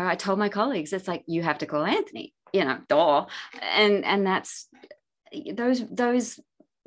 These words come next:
relationships, even though it's a long way, a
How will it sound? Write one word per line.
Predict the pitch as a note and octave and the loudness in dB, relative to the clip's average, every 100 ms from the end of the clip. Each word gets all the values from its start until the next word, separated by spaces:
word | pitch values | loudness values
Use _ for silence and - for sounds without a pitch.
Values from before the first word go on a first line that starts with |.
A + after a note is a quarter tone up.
| - _ _ - | -20 _ _ -4
relationships, | A3 G#3+ G#3 G#3 G#3 G3+ - | 2 6 6 6 0 -2 -4
even | A3+ A3 G#3+ | -2 0 2
though | G3+ | 2
it's | G3 - | 0 0
a | |
long | F#3+ F#3 F3+ | 0 0 0
way, | F3+ E3+ E3+ - _ | -2 -4 -6 -8 _
a | E3 | -2